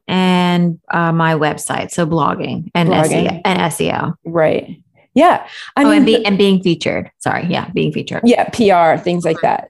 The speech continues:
Speaker 1: Yeah.
Speaker 2: So yeah, it's, it's, it's a lot. I mean,
Speaker 1: Yeah.
Speaker 2: just trying to bring in, and what we're talking about here with the marketing, right, is trying to bring in new inquiries or new clients.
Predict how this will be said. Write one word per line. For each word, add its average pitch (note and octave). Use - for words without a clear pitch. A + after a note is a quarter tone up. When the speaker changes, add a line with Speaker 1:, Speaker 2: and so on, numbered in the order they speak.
Speaker 1:
Yeah. -
Speaker 2:
So A#3
yeah, B3
it's, A3
it's, -
it's G#3+
a C4+
lot. B3
I G3
mean, G#3
Speaker 1:
Yeah. G#3
Speaker 2:
just -
trying A#3+
to A3
bring G#3+
in, A3
and A#3
what C#4
we're D#4+
talking G#3+
about E3
here F3
with E3
the F3+
marketing, F3+
right, D#3+
is E3+
trying G#3+
to G#3
bring G3+
in G3
new F#3+
inquiries E3+
or E3+
new F3
clients. -